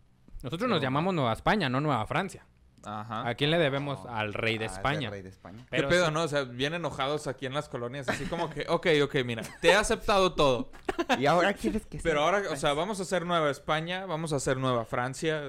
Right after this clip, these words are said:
Speaker 2: o sea,
Speaker 3: Vamos a hacer
Speaker 2: elige algo, ¿sabes?
Speaker 3: ¿Es Francia?
Speaker 1: Sí.
Speaker 2: <laughs> Ya nos ac-, ya nos ajustamos a todo lo que has hecho hasta ahorita. Tú ni estabas para
Speaker 3: O
Speaker 2: empezar,
Speaker 3: cargo a
Speaker 2: o
Speaker 3: la
Speaker 2: sea, ¿quién,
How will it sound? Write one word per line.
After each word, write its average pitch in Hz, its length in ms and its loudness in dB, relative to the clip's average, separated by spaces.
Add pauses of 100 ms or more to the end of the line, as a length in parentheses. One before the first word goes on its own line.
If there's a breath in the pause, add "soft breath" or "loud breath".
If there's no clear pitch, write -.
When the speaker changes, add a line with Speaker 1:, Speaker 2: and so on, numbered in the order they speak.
Speaker 2:
o 113 60 -18
sea, 113 140 -14
Speaker 3:
Vamos 135 220 -16
a 135 40 -16
hacer 135 500 -12
Speaker 2:
elige 156 480 2
algo, 107 380 -6
¿sabes? 139 300 -2
Speaker 3:
¿Es 131 40 -6
Francia? 160 480 4
Speaker 1:
Sí. 202 160 6
Speaker 2:
<laughs> - 680 2
Ya 175 160 6
nos 233 240 0
ac-, 151 220 0
ya 175 140 6
nos 214 240 0
ajustamos 165 840 -2
a 143 140 -4
todo 175 240 2
lo 135 140 -2
que 139 100 -2
has 131 120 -2
hecho 139 200 -2
hasta 135 180 -4
ahorita. 131 520 -4 (600 soft breath)
Tú 233 140 4
ni 247 100 0
estabas 135 480 0
para 131 180 2
Speaker 3:
O 120 40 2
Speaker 2:
empezar, 131 240 4
Speaker 3:
cargo 190 160 8
a - 20 12
Speaker 2:
o - 60 10
Speaker 3:
la 226 80 10
Speaker 2:
sea, 214 80 8
¿quién, 196 120 4